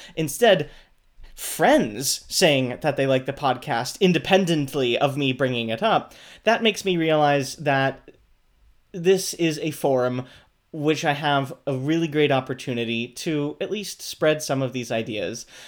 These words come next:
um, and probably more importantly, just have fun for it. Um, I obviously put an exorbitant amount of production into each episode, um, putting together a, a, a crazy detailed scripts for everything,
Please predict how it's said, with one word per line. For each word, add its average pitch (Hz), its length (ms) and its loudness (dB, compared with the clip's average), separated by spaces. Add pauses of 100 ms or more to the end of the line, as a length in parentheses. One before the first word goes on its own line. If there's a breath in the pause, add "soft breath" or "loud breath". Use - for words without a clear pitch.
(140 loud breath)
um, 147 380 2
and 185 360 0 (260)
probably 277 260 -2
more 190 180 2
importantly, 165 680 -2
just - 380 -6
have 214 340 -4
fun 196 420 0
for 90 240 -6
it. 50 260 -10 (460 loud breath)
Um, 135 400 2
I 170 100 2
obviously 160 460 0
put 135 320 -2
an 135 120 0
exorbitant 139 540 -2
amount 123 240 0
of 123 80 -14
production 135 400 -2
into 117 220 -6
each 127 180 -8
episode, 117 640 -4
um, 120 340 -4
putting 135 240 -2
together 123 460 0
a, - 40 -4
a, 123 400 -2
a 123 40 -2
crazy 135 640 -2
detailed 127 600 -4
scripts - 460 -2
for - 160 -8
everything, 131 560 -4